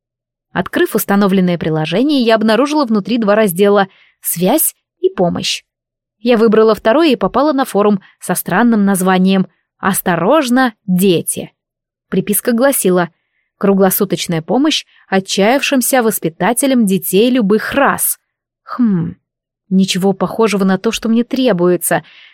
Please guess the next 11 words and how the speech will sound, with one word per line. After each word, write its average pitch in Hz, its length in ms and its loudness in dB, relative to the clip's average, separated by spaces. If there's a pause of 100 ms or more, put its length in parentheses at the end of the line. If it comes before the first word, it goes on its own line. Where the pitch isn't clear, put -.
(100)
Тогда 190 220 0
я 202 160 4
вернулась 247 500 2
в - 40 -18
первый 202 280 2
раздел, 202 460 2 (320)
но 220 80 -4
там 359 220 0
были 254 180 0
указаны 214 500 0
только 196 420 0